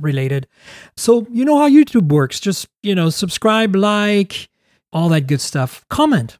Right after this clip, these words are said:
because, you know, I love to read your comments. And if you don't wanna comment on Twitter about the podcast, you can do it on the YouTube channels as well. And then, of course, the podcast lives at mobile tech podcast dot com. There is an R S S feed there, but we're on Google Podcasts, Apple Podcasts, Pocket Casts, Spotify,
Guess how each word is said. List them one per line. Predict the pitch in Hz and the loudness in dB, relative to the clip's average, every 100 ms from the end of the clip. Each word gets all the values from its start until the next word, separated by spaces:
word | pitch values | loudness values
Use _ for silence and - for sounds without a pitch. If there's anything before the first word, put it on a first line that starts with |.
| - | -2
because, | 180 202 170 | 2 2 2
you | 208 | 2
know, | 208 220 202 180 | 2 0 0 -2
I | 165 | -2
love | 190 180 | -2 -2
to | 170 | -2
read | 147 | 0
your | 131 | -2
comments. | - 135 123 123 - - | -4 -6 -4 -6 -8 -10
And | 135 131 135 | -6 -4 -4
if | 139 - | -4 -4
you | |
don't | 160 | -2
wanna | 151 151 143 | 0 -2 -2
comment | 156 156 156 | -2 -2 -2
on | 147 | -2
Twitter | - 202 185 | -2 0 0
about | 135 131 | 0 -4
the | 139 | -6
podcast, | - 135 - 180 185 | -6 -6 -4 -4 -2
you | |
can | 185 196 | -2 0
do | 196 | 0
it | 196 | 0
on | 196 | 0
the | 202 | 0
YouTube | 202 214 175 139 | 2 0 -2 -6
channels | 131 120 117 | -6 -4 -4
as | 127 131 | -4 -2
well. | 156 123 127 _ _ - - - - | -2 -2 -6 _ _ -20 -20 -20 -4
And | 202 214 | 0 4
then, | 233 233 240 - | 4 2 0 -2
of | 202 - | -2 -4
course, | - 208 196 - | 0 2 2 0
the | 190 | -2
podcast | 160 175 151 175 151 - | -2 -2 0 -2 -2 -2
lives | 151 139 | -2 -2
at | 156 | 0
mobile | 151 147 151 | 0 0 -2
tech | 156 - | -4 -4
podcast | 160 151 160 147 | -4 -2 -2 0
dot | 160 160 | -2 -2
com. | - 262 285 285 269 - _ _ _ - | 0 2 2 2 0 -4 _ _ _ 0
There | 160 | 2
is | 156 156 143 - - | 4 2 0 -6 -8
an | 151 | -6
R | 165 160 | -2 -2
S | 151 | 0
S | 180 160 | -2 -2
feed | - 170 | -2 0
there, | 175 170 | 2 2
but | 156 175 | 0 0
we're | 175 254 | 2 2
on | 285 | 4
Google | 233 254 277 | 2 2 2
Podcasts, | - 233 - 226 214 - | 0 -2 0 -2 0 -2
Apple | 170 175 170 | -4 -2 -2
Podcasts, | 147 151 - 147 139 | -2 -4 -4 -6 -4
Pocket | - 233 240 - | -4 -4 -6 -6
Casts, | 220 208 190 - | -4 -2 -4 -4
Spotify, | 165 170 160 170 160 165 | -4 -2 -2 -2 -2 -2